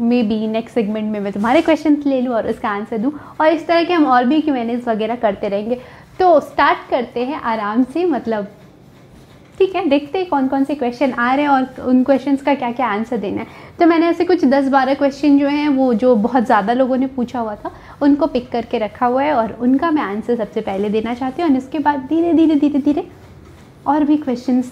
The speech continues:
आएंगे next segment और maybe the next to next segment। Anyway, चलो आगे बढ़ते हैं, बेकार में time क्यों waste करना।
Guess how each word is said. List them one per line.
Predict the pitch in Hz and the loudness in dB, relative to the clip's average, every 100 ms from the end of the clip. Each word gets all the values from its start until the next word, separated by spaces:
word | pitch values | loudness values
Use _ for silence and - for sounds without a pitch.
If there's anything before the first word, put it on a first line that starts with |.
| - | -6
आएंगे | 262 311 302 254 254 | -2 4 4 4 4
next | 240 294 - | 2 2 0
segment | 254 220 240 240 | 0 0 0 0
और | 226 | 0
maybe | 226 202 220 | 0 0 0
the | 202 214 | -2 -2
next | 240 - | -4 -2
to | 269 | 0
next | 254 269 - | 0 -2 -6
segment। | 185 196 220 - - - | -8 -6 -8 -8 -8 0
Anyway, | 339 320 294 | 2 4 2
चलो | 277 | 2
आगे | 247 214 | 0 0
बढ़ते | 202 180 | -2 -4
हैं, | 202 214 - | -6 -6 -2
बेकार | 233 240 220 | -2 0 0
में | 226 | 0
time | 233 226 247 | 0 2 0
क्यों | 226 | 0
waste | 208 - | -2 -6
करना। | 220 233 | -12 -12